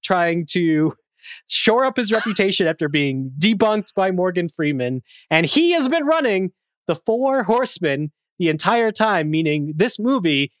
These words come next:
is about Mark Ruffalo versus Mark Ruffalo to maybe catch Morgan Freeman, who has obviously been doing illegal things for a very long time. It is so dumb. And then at the end,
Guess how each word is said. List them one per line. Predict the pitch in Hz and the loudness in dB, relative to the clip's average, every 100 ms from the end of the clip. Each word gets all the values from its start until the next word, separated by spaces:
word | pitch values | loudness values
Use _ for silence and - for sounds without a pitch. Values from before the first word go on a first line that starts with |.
| _ | _
is | 147 | -2
about | 147 139 | 0 0
Mark | 135 131 170 | 0 0 0
Ruffalo | 185 - 180 180 | -2 0 0 0
versus | 170 175 180 | -2 0 0
Mark | 180 185 | 0 0
Ruffalo | 185 - 131 117 117 120 _ _ _ _ _ | -2 -2 -4 -2 -4 -8 _ _ _ _ _
to | - 214 208 202 180 - | 0 2 4 2 0 -2
maybe | 156 180 208 214 190 185 185 180 _ _ | 0 2 2 2 2 2 2 -2 _ _
catch | - 175 - | 0 0 2
Morgan | 180 180 165 | 0 2 0
Freeman, | 160 170 160 151 147 143 - _ _ | 0 0 2 0 0 -4 -10 _ _
who | 175 165 | 0 2
has | 170 156 196 - 196 | 2 0 -8 -4 0
obviously | 196 202 202 185 | 2 0 -2 -2
been | 165 165 | -2 0
doing | 165 160 151 | 0 0 0
illegal | 147 156 143 | 0 0 -2
things | - 147 151 | -2 -2 -2
for | - 143 | 0 -2
a | |
very | 139 135 135 | 0 0 0
long | 127 127 | -2 -4
time. | 127 135 120 120 117 - _ _ _ _ | -6 -6 -4 -4 -6 -14 _ _ _ _
It | 175 | 2
is | 214 180 147 - _ _ | 2 0 -4 -10 _ _
so | - - - - 208 262 262 | -10 -6 -4 0 2 2 0
dumb. | 233 185 127 117 120 - _ _ _ _ _ | 2 2 0 -4 -14 -16 _ _ _ _ _
And | 175 | 0
then | 185 233 | 2 2
at | 240 | 2
the | 240 | 0
end, | 208 139 135 | 0 -2 -6